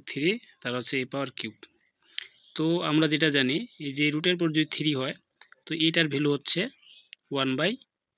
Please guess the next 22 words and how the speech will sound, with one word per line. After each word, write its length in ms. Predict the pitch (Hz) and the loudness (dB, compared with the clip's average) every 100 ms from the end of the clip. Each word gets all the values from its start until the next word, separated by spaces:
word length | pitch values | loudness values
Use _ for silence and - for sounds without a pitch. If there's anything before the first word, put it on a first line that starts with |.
| _ _ - | _ _ -4
three। 220 | 175 139 - - _ _ - _ - | 0 0 -2 -16 _ _ -20 _ -6
তো 40 | 151 | -2
এইভাবে 200 | 156 165 | 2 2
মানগুলা 280 | 147 147 143 139 | 2 2 -2 0
যদি 120 | 135 131 | -2 -2
বসাই, 340 | 123 127 113 - _ _ _ _ _ _ _ _ _ _ _ _ _ _ - - - 160 | -2 -2 -2 -4 _ _ _ _ _ _ _ _ _ _ _ _ _ _ -20 -20 -14 -8
এই 40 | 143 | -6
যে 40 | 160 | -4
প্রথম 280 | 151 165 165 147 | -2 4 4 4
যেটা 160 | 139 143 | 4 2
এটা 100 | 139 143 | 2 0
রেখে 180 | 135 135 | 0 0
দিলাম, 180 | 131 160 214 _ _ - - _ - _ - - - | -2 -4 -6 _ _ -20 -20 _ -20 _ -20 -20 -6
পরের 240 | 156 156 165 | -2 2 2
যে 80 | 156 147 | 4 4
ভ্যালুটা 340 | 143 139 135 190 - _ - - - | 4 4 2 -2 -8 _ -20 -10 -2
এই 60 | 139 | 2
ভ্যালুটার 280 | 143 143 143 | 2 4 4
মানটা 200 | 139 135 135 | 4 2 0
বসাই 220 | 127 135 | 0 0
দিব, 100 | 127 151 - _ - - - | 0 -2 -6 _ -20 -14 -4
তাহলে 220 | 139 | 0